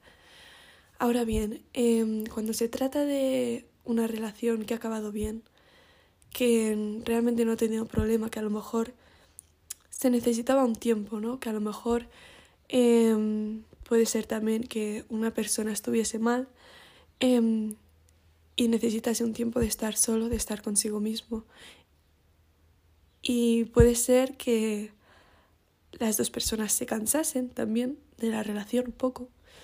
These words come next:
No sé, pueden haber sido muchas cosas, pero en todo caso, si ha sido algo que ha acabado bien, que ha acabado sin peleas, que ha acabado de manera bien, que ha acabado bien, em, y un día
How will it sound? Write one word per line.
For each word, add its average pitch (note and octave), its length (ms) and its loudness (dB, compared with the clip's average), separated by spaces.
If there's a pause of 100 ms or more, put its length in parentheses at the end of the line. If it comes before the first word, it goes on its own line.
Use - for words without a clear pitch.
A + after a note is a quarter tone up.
(380)
No D4+ 120 4
sé, B3 160 -2
pueden A#3+ 600 2
haber A#3 200 4
sido A#3 240 0
muchas A3 320 -4
cosas, A3+ 320 -8
pero A3 460 -2 (420)
en A#3+ 120 4
todo C4+ 180 6
caso, A#3 220 -2
si B3+ 160 0
ha B3+ 60 0
sido C#4+ 260 0
algo G#3+ 360 -4
que - 100 -6
ha A3+ 40 -4
acabado A#3+ 340 0
bien, A3 400 -4
que A3+ 180 -6
ha A3+ 40 -4
acabado A3 520 -4
sin A3 240 -6
peleas, G#3+ 560 -4 (1160)
que - 120 -4
ha - 20 -2
acabado B3+ 360 4
de A#3 120 6
manera A3+ 600 0 (840)
bien, C#4+ 400 0 (320)
que - 100 -6
ha - 20 0
acabado C4+ 240 6
bien, A3+ 340 2 (380)
em, A#3 600 6 (880)
y A3+ 140 2
un A#3 200 6
día A3+ 560 4